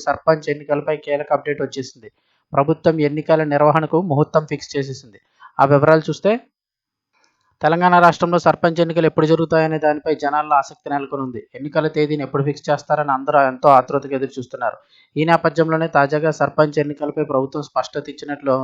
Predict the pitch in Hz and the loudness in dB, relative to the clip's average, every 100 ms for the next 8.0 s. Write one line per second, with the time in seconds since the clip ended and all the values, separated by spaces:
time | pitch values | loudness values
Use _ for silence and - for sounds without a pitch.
0 | 127 123 131 135 131 131 127 123 185 233 | -4 -8 -8 -6 -6 -4 -4 -2 -2 -4
1 | _ _ _ 123 123 185 196 - 170 175 | _ _ _ -6 4 4 4 2 4 6
2 | 175 170 170 160 160 151 117 151 156 156 | 8 6 4 2 4 4 4 2 2 2
3 | 139 139 151 151 143 123 - 123 151 147 | 2 0 0 2 2 2 -8 -14 -6 -4
4 | 151 127 - 151 147 139 131 127 127 139 | 0 -2 -2 -6 -2 -4 -4 -4 -4 -4
5 | 135 135 135 135 190 135 131 180 254 _ | 2 2 2 -4 -6 -6 -4 -4 -6 _
6 | _ _ 127 135 147 147 143 131 143 151 | _ _ 4 4 4 2 0 0 -2 -2
7 | 147 139 139 139 135 139 151 - - 151 | 2 2 2 -2 -2 -4 -6 -2 -2 -2